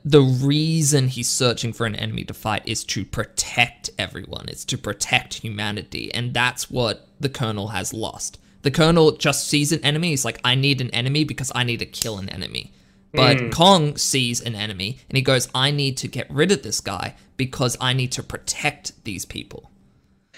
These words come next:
Speaker 2: I actually have an interesting theory about if, let's say if Kong was actually real, I have an interesting theory that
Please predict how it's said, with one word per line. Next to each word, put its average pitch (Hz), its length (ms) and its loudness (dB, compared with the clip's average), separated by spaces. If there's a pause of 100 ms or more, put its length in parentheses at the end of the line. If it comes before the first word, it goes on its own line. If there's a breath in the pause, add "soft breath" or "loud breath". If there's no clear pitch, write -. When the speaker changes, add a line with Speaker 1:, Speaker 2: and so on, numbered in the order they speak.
(320 soft breath)
Speaker 2:
I 220 80 6
actually 294 280 4
have 214 120 8
an 175 80 6
interesting 165 480 2
theory 143 440 6
about 123 500 4 (480)
if, 139 480 4 (400)
let's 214 180 4
say 254 200 8
if 156 140 2
Kong 156 280 6
was 139 160 2
actually 143 340 2
real, 123 340 0
I 143 60 0
have 208 160 2
an 247 100 -2
interesting 170 400 -4
theory 131 300 0
that 123 200 2